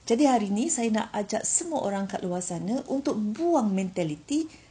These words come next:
yang buat silap itu adalah sesuatu yang menakutkan ataupun buat silap itu adalah sesuatu yang memberikan tekanan. Yang menjadi masalah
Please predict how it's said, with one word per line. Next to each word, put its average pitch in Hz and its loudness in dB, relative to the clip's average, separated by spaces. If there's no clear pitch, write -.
yang 302 2
buat - 0
silap 233 -2
itu - -8
adalah 220 -2
sesuatu 226 -4
yang 330 0
menakutkan 339 -4
ataupun 220 0
buat - 6
silap 233 -2
itu - -6
adalah 247 0
sesuatu 247 -4
yang 311 2
memberikan 294 2
tekanan. 156 -6
Yang 330 6
menjadi 233 4
masalah 175 -2